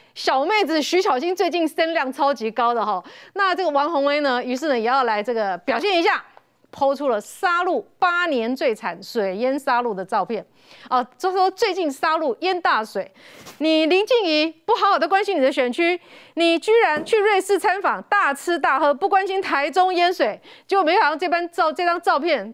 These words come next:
被 po 出来之后呢，王宏威 po 出来的嘛，却被发现说这不是现在的照片，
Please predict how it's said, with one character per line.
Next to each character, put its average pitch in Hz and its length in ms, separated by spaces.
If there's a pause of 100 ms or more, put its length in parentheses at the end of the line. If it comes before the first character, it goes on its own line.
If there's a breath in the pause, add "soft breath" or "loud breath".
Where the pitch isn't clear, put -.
被 339 100
po 311 220
出 320 80
来 240 160
之 247 120
后 269 200
呢， 214 220 (260)
王 285 160
宏 294 80
威 285 100
po 285 160
出 277 120
来 196 120
的 180 80
嘛， 175 140 (460 loud breath)
却 - 140
被 415 160
发 370 200
现 349 140
说 330 200 (100)
这 - 120
不 285 140
是 370 140
现 349 200
在 302 100
的 269 60
照 269 160
片， 254 220